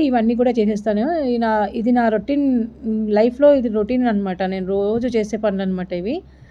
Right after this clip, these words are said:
ఇంకా ఇక్కడైతే మొత్తము నీట్‌గా అయితే చేసేస్తున్నాను. మళ్ళీ మళ్ళా గిన్నెలు పడేదాకా కూడా మనకి ఇంకా కిచెన్‌లో ఇంకే పని కూడా ఉండకూడదు అన్నట్టు నేనైతే చేసేస్తున్నానండి. చూడండి ఇక్కడ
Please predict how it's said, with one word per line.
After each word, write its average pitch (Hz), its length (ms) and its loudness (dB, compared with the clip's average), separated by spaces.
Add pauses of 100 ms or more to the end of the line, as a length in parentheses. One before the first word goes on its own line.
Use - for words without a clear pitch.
(540)
ఇంకా 240 160 0
ఇక్కడైతే 226 320 2
మొత్తము 254 380 2 (400)
నీట్‌గా 220 320 -2
అయితే 226 160 0
చేసేస్తున్నాను. 208 540 0
మళ్ళీ 247 320 2
మళ్ళా 226 480 2 (240)
గిన్నెలు 226 360 2
పడేదాకా 226 420 2
కూడా 220 200 0
మనకి 285 200 0
ఇంకా 226 180 0
కిచెన్‌లో 226 380 -2
ఇంకే 208 240 0
పని 208 240 0
కూడా 214 160 0
ఉండకూడదు 196 440 0
అన్నట్టు 185 220 -4
నేనైతే 220 320 -2
చేసేస్తున్నానండి. 190 760 -4
చూడండి 185 340 -6
ఇక్కడ 180 160 -6